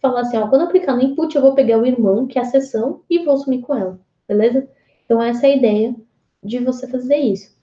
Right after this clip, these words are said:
E aí, com isso, eu já consigo fazer isso. Eu faço a telinha ali, que eu quiser, clico no play,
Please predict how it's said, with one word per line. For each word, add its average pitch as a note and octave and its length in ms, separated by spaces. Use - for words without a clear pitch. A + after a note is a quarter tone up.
E F#4+ 80
aí, F#4+ 280
com F#4 140
isso, C#4 580
eu E4+ 80
já F4+ 120
consigo F#4+ 320
fazer F4 240
isso. C4 420
Eu D#4 100
faço C4+ 220
a B3+ 60
telinha C4 380
ali, C#4+ 460
que C#4+ 80
eu C4 80
quiser, A3 680
clico A4 240
no D#4 180
play, D4+ 440